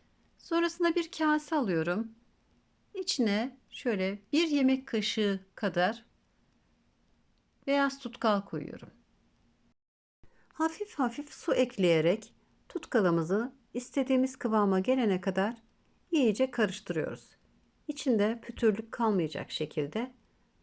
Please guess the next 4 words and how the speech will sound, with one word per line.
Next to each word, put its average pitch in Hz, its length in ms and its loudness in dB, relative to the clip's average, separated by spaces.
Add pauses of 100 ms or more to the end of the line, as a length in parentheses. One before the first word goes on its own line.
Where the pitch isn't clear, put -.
(300)
güzel 254 360 2
bir 185 60 0
şekilde 175 640 -2 (180)
karıştırıyoruz. - 840 -6